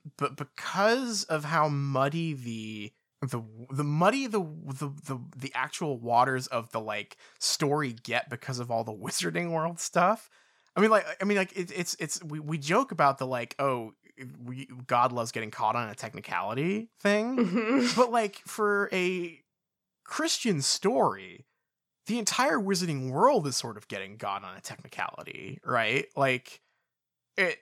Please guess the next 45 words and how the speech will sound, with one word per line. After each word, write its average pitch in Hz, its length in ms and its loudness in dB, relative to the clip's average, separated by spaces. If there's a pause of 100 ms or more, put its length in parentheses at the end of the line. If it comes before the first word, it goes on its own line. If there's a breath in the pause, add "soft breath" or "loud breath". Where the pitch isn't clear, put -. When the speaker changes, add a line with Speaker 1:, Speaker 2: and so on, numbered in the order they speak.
Speaker 2:
Yeah, 320 180 4
that 339 200 4
could 453 120 -6
be 254 120 -2
interesting. 208 600 -6 (520)
Speaker 1:
Yeah. 254 200 2
Speaker 2:
I 254 60 8
think - 100 10
there's 508 120 8
a 403 40 4
lot 403 160 10
of 269 80 8
interesting 302 420 2
stuff 339 380 2
in 214 100 -4
here, 202 300 -2
but 208 160 -4
it's 220 160 -6
not 262 220 4
what 254 180 2
she's - 180 -2
trying 220 280 2
to 185 80 -2
write 190 200 0
about. 165 420 4 (120)
Speaker 1:
Yeah, 226 280 4
I 202 80 6
mean, 233 120 4
like, 214 320 0
th-, 226 160 0
that 226 220 4
is, 240 160 0
and, 208 180 2
and 196 180 0
it, 185 240 -4
but 202 120 0
it, 156 400 -14
it, 240 160 -8 (240)
it, 240 100 -10
God, 240 240 4
I'm 180 140 2
just 254 160 -4
realizing 175 560 2
now, 220 200 2
too, 247 260 -2